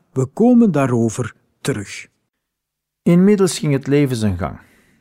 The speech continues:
Speaker 2: Onze bende groeide aan en daarmee ook onze zorgen. Zo bereidden we ons eerste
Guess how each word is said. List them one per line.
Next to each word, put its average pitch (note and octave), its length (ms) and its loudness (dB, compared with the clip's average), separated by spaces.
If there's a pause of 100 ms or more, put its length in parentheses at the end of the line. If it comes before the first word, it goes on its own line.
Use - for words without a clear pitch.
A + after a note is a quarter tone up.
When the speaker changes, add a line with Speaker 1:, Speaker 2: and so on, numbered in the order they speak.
Speaker 2:
Onze E2+ 360 -10
bende A#2+ 360 -2
groeide G2+ 320 -2
aan C#3+ 300 -4
en A#2 120 0
daarmee G2+ 440 0
ook A#2 200 -6
onze G#2+ 280 -2
zorgen. G2+ 500 -4 (2250)
Zo C#3+ 300 0
bereidden B2 400 0
we A#2 80 -2
ons G#2 220 -8
eerste D3 480 -6